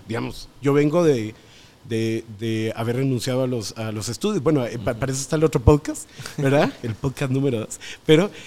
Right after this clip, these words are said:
Speaker 1: en, en realidad, pues yo no tengo educación, eh, eh, digamos, escolar. Y tuve que batallar con mi familia para perseguir mi sueño. Hasta el punto que yo me capeaba para irme a meter a los canales de televisión.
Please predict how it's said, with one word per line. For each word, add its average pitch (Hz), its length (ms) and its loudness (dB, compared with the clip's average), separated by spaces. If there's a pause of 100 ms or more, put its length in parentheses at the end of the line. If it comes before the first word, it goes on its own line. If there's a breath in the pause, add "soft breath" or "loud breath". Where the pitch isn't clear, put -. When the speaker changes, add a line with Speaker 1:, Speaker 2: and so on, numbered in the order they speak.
(140 loud breath)
Speaker 1:
en, 127 260 4
en 131 120 0
realidad, 120 300 0
pues 160 140 0
yo 147 100 2
no 190 120 4
tengo 170 240 2
educación, 107 520 -2 (140)
eh, 101 540 -4
eh, 92 320 -8
digamos, 104 320 -6
escolar. 127 480 -2 (340 soft breath)
Y - 80 -6
tuve 165 260 4
que 165 140 -2
batallar 151 500 -2
con 147 160 0
mi 127 100 2
familia 117 380 -2
para 131 220 -2
perseguir 98 420 -6
mi 95 120 -4
sueño. 185 340 -2 (320 loud breath)
Hasta - 200 -6
el - 40 -8
punto 131 240 -4
que 117 100 -6
yo 110 120 -2
me 139 100 0
capeaba 156 580 0
para 110 140 -6
irme 113 140 -4
a 123 40 -2
meter 117 220 -4
a 120 60 -2
los 120 120 -6
canales 120 260 -4
de 120 80 -4
televisión. 107 520 -6